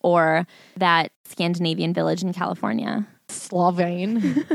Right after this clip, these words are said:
Speaker 2: <laughs> One time my mom booked us a vacation to Boston, and she kept saying, "It's supposed to be, like, a European city." And we were like,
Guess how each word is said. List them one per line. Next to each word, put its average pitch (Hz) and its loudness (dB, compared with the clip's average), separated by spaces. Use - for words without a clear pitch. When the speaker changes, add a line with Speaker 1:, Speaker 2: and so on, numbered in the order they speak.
Speaker 2:
<laughs> - -14
One 233 4
time 311 4
my 320 4
mom 202 4
booked 202 4
us 196 2
a 185 4
vacation 185 0
to 185 2
Boston, 175 2
and 202 6
she 247 4
kept 247 6
saying, 214 6
"It's - 4
supposed 269 6
to - 0
be, 320 12
like, 311 8
a 285 8
European 240 8
city." 208 6
And 214 8
we 214 10
were 220 10
like, 185 8